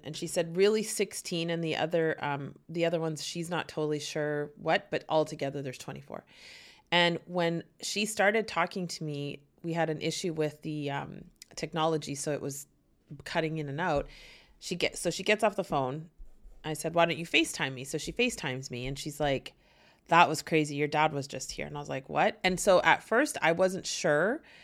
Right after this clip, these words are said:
like, who she was referencing. Was it Marco or was it somebody else? But when she described the person, I said, "Well, that was my dad." And I said, but she said, "He's not a good guy." And I was like, "No, that's not my dad. My dad, even though he had some challenges around alcoholism and,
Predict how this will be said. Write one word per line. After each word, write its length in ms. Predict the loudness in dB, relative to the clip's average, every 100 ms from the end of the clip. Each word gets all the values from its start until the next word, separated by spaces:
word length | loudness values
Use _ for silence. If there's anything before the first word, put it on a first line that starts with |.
| -20 _ 4
like, 340 | 6 4 -2
who 440 | -8 0 2 2 0
she 180 | 0 0
was 160 | 2
referencing. 640 | 4 2 2 -6 -4 -6
Was 180 | -4 -2
it 160 | -2 0
Marco 520 | 0 2 2 0 -2
or 220 | -2 0 2
was 180 | 0
it 260 | -2 -6 -8
somebody 300 | -8 -4 0
else? 160 | 0 0
But 120 | -2
when 100 | -2
she 160 | -4
described 760 | -4 -4 -4 2 4 4 0 -8
the 80 | -6
person, 440 | -2 -4 -4 -6
I 80 | -6
said, 240 | -4 -4
"Well, 100 | 0
that 240 | 2 2 2
was 160 | -2
my 160 | -2 -4
dad." 460 | -2 0 0 -2 -8 -20 -20 -20 -20 _ _ _ _ -2
And 100 | 0
I 60 |
said, 420 | 0 2 0 0 -14 _ _ -6 0
but 160 | 0
she 160 | 0 -4
said, 240 | 2 0
"He's 320 | 0 -4 -2 0
not 240 | 0 2
a 40 |
good 280 | 2 0 0
guy." 260 | 0 2 0
And 160 | -2
I 60 | -4
was 160 | -4 0
like, 260 | -2 -2
"No, 220 | -2 0
that's 260 | 0 -2 -2
not 160 | -6 -4
my 180 | -4
dad. 260 | -2 -4 -2
My 160 | -2 2
dad, 280 | 2 2 -2
even 240 | -4 -2
though 140 | -4
he 160 | -4 -4
had 220 | -4 -6
some 100 | -8
challenges 480 | -8 -6 -6 -8 -8
around 240 | -8 -8 -6
alcoholism 680 | -8 -6 -4 -4 -4 -8 -8
and, 220 | -10